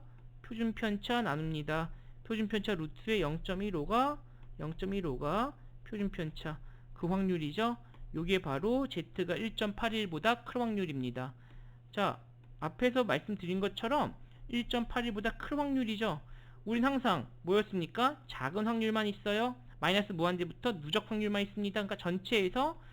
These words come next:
일 점 팔일보다 작을 확률을 빼면 되겠습니다. 요게 바로 일 점 팔일보다 작을 확률 구십육 점 사구 프로죠. 결론은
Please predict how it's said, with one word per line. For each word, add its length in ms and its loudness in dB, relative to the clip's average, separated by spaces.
일 100 -2
점 160 2
팔일보다 480 2
작을 380 0
확률을 580 2
빼면 240 0
되겠습니다. 720 0
요게 220 0
바로 420 0
일 240 -4
점 220 0
팔일보다 840 2
작을 440 -2
확률 360 -2
구십육 520 -2
점 320 2
사구 240 -2
프로죠. 640 -2
결론은 500 2